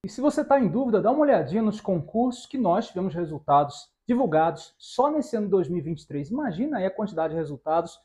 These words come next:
nos últimos doze anos. Eu sei o que você quer. Você sabe que estudar para concursos não é algo prazeroso ou fácil.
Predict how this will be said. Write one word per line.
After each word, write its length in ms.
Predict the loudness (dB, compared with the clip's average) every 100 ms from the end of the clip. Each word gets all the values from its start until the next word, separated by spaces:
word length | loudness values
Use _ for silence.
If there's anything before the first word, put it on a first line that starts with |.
| _ _ -4
nos 180 | 0
últimos 540 | 2 0 -2 -8 -10 _ _
doze 380 | 0 2 2 0
anos. 400 | 0 -4 -12 _ _ 2
Eu 140 | 4
sei 360 | 4 2 6 6
o 60 | 6
que 120 | 0
você 380 | 2 2 4 2
quer. 600 | 4 2 4 2 -4 -14 _ _ _
Você 180 | -2 -2
sabe 360 | 4 6 6
que 60 | 2
estudar 260 | 2 2 4
para 200 | 4 4
concursos 720 | 2 0 4 4 4 0 -4
não 180 | 0 4
é 60 |
algo 240 | 4 4 2
prazeroso 680 | 2 2 2 2 2 2
ou 60 | -2
fácil. 520 | 2 4 4 2 -10